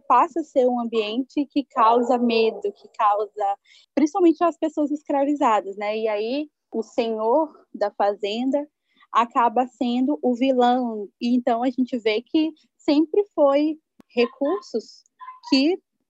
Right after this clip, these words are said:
pessoas marginalizadas, pessoas negras, utilizaram também pra trazer discussões sobre a realidade e até discussões raciais, discussões de gênero e de sexualidade.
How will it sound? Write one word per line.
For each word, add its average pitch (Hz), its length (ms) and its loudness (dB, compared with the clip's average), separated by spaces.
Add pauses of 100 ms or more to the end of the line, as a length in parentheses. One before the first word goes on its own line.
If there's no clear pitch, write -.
(240)
pessoas 302 600 2
marginalizadas, 240 880 -2
pessoas 240 400 -4
negras, 226 360 -6 (280)
utilizaram 294 600 0
também 240 360 -2 (100)
pra 254 320 4
trazer 254 320 0
discussões 220 800 -6 (320)
sobre 247 420 2
a 233 60 0
realidade 196 840 -2
e 220 100 -2
até 226 420 0 (120)
discussões 220 560 -12 (180)
raciais, 202 720 -4 (180)
discussões - 400 -16
de 415 80 -18 (100)
gênero 202 400 -10 (320)
e 214 140 -10
de - 80 -20
sexualidade. 214 920 -4